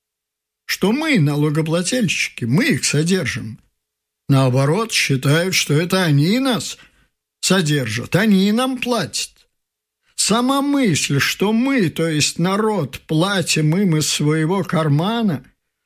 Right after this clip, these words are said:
оплачиваем им, к примеру, поездки с женами, детьми на Красное море, не приходит им в голову.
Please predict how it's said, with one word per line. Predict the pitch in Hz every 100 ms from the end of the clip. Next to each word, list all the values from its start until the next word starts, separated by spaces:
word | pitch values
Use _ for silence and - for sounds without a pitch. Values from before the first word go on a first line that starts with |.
| _ _ -
оплачиваем | 190 190 208 226 233 214 - 170 185 180 180
им, | 226 208 147
к | -
примеру, | 180 190 208 214 180
поездки | - 165 202 208 - - 190
с | 156
женами, | 110 139 208 196 185 180
детьми | 147 185 165 175 202
на | 190 165
Красное | 151 175 185 - 175 175 165
море, | 196 240 202
не | 175 220
приходит | 240 247 - 214 208 196 226 -
им | 262 226
в | 202
голову. | 185 143 113 110